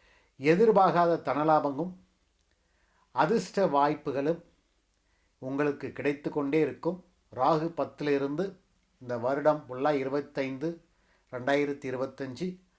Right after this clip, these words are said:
ஆக அமோகமான தொழில் வெற்றிகளையும் அது மூலம் பொருளாதார வெற்றிகளையும் கொடுக்கறக்கா காத்திருக்கிறார். கேது பகவானை பொறுத்த வரைக்கும் ஐந்தாம் இடமான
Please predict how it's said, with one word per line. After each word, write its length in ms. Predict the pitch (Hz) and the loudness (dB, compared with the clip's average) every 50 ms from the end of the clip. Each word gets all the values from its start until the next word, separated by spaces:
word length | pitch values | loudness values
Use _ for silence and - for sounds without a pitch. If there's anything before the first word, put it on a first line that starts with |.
| _ _ _ _ _ _ _ _ 110 113 | _ _ _ _ _ _ _ _ -4 -2
ஆக 240 | 123 139 143 147 180 175 - 135 123 | -2 -2 0 -2 -4 -6 -6 -8 -8
அமோகமான 720 | 127 143 156 170 185 208 196 180 196 170 156 143 139 135 147 170 180 - - _ _ _ _ _ _ _ _ _ _ _ _ _ _ _ _ | -2 2 4 4 6 6 4 4 2 0 0 0 0 0 -2 -4 -6 -8 -16 _ _ _ _ _ _ _ _ _ _ _ _ _ _ _ _
தொழில் 340 | - 165 170 185 208 214 190 151 | 4 4 6 6 6 4 2 0
வெற்றிகளையும் 640 | 151 147 - - - 156 143 143 139 135 156 180 180 - - _ _ _ _ _ _ _ | -2 -4 -4 -4 -4 -4 -2 -2 -2 -2 -4 -6 -6 -10 -16 _ _ _ _ _ _ _
அது 200 | - 120 143 185 214 208 | -4 -2 0 0 0 0
மூலம் 280 | 196 196 190 185 185 185 | 0 0 0 0 0 -2
பொருளாதார 420 | 147 139 143 147 151 147 143 139 131 127 | -4 0 2 2 2 2 2 0 -2 -4
வெற்றிகளையும் 540 | 127 127 - 131 117 120 127 170 190 180 - | -6 -8 -10 -12 -8 -6 -6 -6 -6 -6 -6
கொடுக்கறக்கா 540 | 139 131 117 - - 117 104 - - 139 127 - 127 | -6 -8 -8 -8 -8 -8 -8 -6 -6 -6 -4 -4 -4
காத்திருக்கிறார். 640 | 120 117 - - 113 107 92 - 107 123 135 - - _ _ _ _ _ _ _ _ _ _ _ _ _ _ _ _ _ _ _ _ _ _ _ _ _ _ - | -4 -4 -6 -8 -12 -12 -10 -4 -4 -4 -4 -4 -8 _ _ _ _ _ _ _ _ _ _ _ _ _ _ _ _ _ _ _ _ _ _ _ _ _ _ 0
கேது 360 | 180 190 208 220 226 220 214 180 196 | 4 6 6 6 6 6 4 2 2
பகவானை 380 | 151 156 170 165 165 160 156 - - | 2 2 2 2 2 2 0 -4 -6
பொறுத்த 260 | 147 135 - - 139 127 | -8 -10 -6 -6 -4 -4
வரைக்கும் 420 | 123 127 123 - - 165 131 98 92 92 - _ _ _ _ _ _ _ _ _ _ _ _ _ _ _ _ _ _ _ | -4 -4 -6 -4 -2 -2 -2 -2 -8 -14 -20 _ _ _ _ _ _ _ _ _ _ _ _ _ _ _ _ _ _ _
ஐந்தாம் 420 | - 135 160 202 226 233 233 220 196 | -6 -4 -2 0 2 2 2 2 2
இடமான 300 | 185 185 170 170 170 170 | 2 2 4 4 2 2